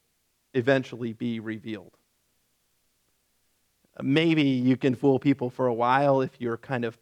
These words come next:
playing Christian or playing successful Christian, but eventually it will be known whether or not your relationship with God is genuine.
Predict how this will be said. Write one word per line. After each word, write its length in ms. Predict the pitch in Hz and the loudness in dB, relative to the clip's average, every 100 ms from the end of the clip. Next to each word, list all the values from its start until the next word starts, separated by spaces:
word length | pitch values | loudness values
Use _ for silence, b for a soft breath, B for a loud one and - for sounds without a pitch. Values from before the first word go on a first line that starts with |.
| _ | _
playing 680 | _ - 127 135 127 127 123 | _ 0 2 2 0 -2 -6
Christian 600 | - 131 - - 123 120 | -4 -6 -4 -6 -6 -6
or 140 | 113 | -10
playing 600 | 110 - 135 127 120 117 _ _ _ _ | -12 -2 0 0 -4 -10 _ _ _ _
successful 600 | - 135 - 147 - 143 | -8 -6 0 0 -2 -10
Christian, 580 | - 147 147 147 139 143 _ _ _ _ _ _ _ _ _ _ _ | -6 -6 -4 -4 -4 -8 _ _ _ _ _ _ _ _ _ _ _
but 100 | - | -2
eventually 920 | 127 165 208 - 131 123 113 113 123 _ _ _ _ | 4 4 4 0 0 0 -2 -6 -10 _ _ _ _
it 120 | 139 | -4
will 180 | 143 160 | 0 2
be 160 | 139 135 | 2 2
known 540 | 131 135 117 110 120 - _ _ _ _ _ _ _ _ _ _ | 4 4 2 -4 -12 -16 _ _ _ _ _ _ _ _ _ _
whether 420 | 123 139 147 135 | 6 6 8 4
or 60 | 127 | 2
not 400 | 131 127 120 - _ _ _ _ _ _ _ _ _ | 0 -2 -4 -8 _ _ _ _ _ _ _ _ _
your 280 | 117 139 190 | 0 4 8
relationship 600 | 170 135 127 127 120 123 117 | 8 6 2 -4 -6 -6 -6
with 140 | 107 | -6
God 420 | 113 107 104 110 - _ - | -4 -2 -4 -8 -14 _ -6
is 160 | 117 | -6
genuine. 480 | 113 123 117 104 - | -4 -6 -6 -10 -18